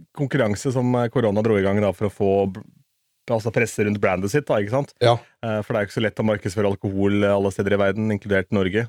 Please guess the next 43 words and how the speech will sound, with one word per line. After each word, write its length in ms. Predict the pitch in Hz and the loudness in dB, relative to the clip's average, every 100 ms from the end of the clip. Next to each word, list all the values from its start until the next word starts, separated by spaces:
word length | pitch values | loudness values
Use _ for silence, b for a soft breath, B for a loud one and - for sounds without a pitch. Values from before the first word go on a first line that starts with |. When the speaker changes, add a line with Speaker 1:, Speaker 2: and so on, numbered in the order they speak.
| - | -6
Speaker 1:
så 100 | 110 | -4
da 80 | |
er 60 | 101 | -2
det 100 | 98 | 0
greit 180 | 98 90 | 0 0
å 80 | 101 95 | -2 0
ha 40 | |
en 120 | 95 | 0
konkurranse 420 | 101 95 92 90 - | -2 -2 -4 -2 -4
eller 100 | 98 95 | -2 0
noe 160 | 95 | 0
gående, 320 | 98 95 92 107 | 2 0 0 -2
men, 220 | 104 104 | -2 0
eh, 140 | 101 98 - | -2 -4 0
Speaker 2:
Ja, 80 | 123 | 4
ja, 160 | 127 110 | 4 2
ja. 100 | 107 98 | -2 -4
Speaker 1:
eh, 380 | 110 107 104 107 | -4 -2 -2 -2
men 160 | 107 127 | 0 0
jeg 100 | - | 0
så, 100 | 131 131 - - | 0 0 -2 -10
så 240 | - 127 | -2 0
på 140 | 135 | 0
nettet 160 | 113 - | 0 0
her 80 | 113 | 0
at 80 | 123 | 0
det 20 | |
hadde 140 | 123 | 0
holdt 160 | 113 - | 0 0
på 160 | 110 | 0
allerede 240 | 107 104 104 | 2 2 2
da 100 | 104 | 0
du 140 | 104 104 | 2 2
vant, 160 | 113 131 | 2 0
så 60 | 123 | 0
hadde 80 | |
det 80 | 113 | 2
holdt 140 | 101 - | 0 -2
på 80 | 98 | -2
i 60 | |
tolv 240 | - 101 110 123 | 0 0 4 4
år 160 | 190 135 | 2 0
med 180 | 131 | 0